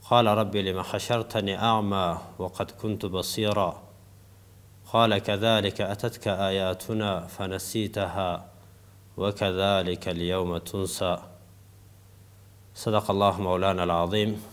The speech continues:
بیننده‌های محترم و شنوندگان عزیز، قبل از همه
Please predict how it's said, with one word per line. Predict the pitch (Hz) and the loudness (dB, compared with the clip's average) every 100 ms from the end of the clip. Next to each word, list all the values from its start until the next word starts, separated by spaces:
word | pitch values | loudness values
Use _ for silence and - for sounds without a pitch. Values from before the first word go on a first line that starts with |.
| - - - - - - - - - - - - - - - - - - - - - - | -20 -20 -20 -20 -20 -20 -20 -20 -20 -20 -20 -20 -20 -20 -20 -20 -20 -20 -20 -20 -18 -2
بیننده‌های | 104 107 107 107 113 117 | 2 2 4 4 4 4
محترم | 104 90 - 101 107 104 104 | 2 0 -2 2 4 4 2
و | 95 92 87 - | 0 0 -4 -8
شنوندگان | - 101 92 90 90 92 101 98 | -10 -6 -4 -4 -4 -2 -2 -2
عزیز، | 92 87 101 101 - - - - - - - - - - - - - - - - - | -2 -2 -2 -2 -4 -8 -14 -20 -20 -20 -20 -20 -20 -20 -20 -20 -20 -20 -20 -20 -2
قبل | 120 117 | 2 4
از | 98 92 | 2 2
همه | 92 110 104 | -2 0 2